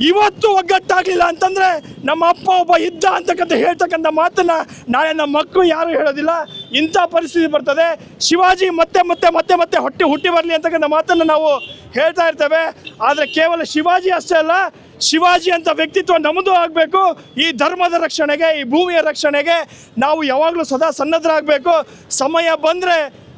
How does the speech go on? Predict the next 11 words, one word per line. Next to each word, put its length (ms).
ನಮ್ಮ 280
ಜೀವವನ್ನು 640
ಅರ್ಪಣೆ 480
ಮಾಡ್ಲಿಕ್ಕೆ 340
ನಾವು 160
ತಯಾರಾಗಿರ್ಬೇಕು 920
ಅಂತಕ್ಕಂಥ 320
ಒಂದೆರಡು 320
ಮಾತುಗಳು 320
ನಿಮ್ಮೊಂದಿಗೆ 360
ಹಂಚ್ಕೊಳ್ತಾ, 640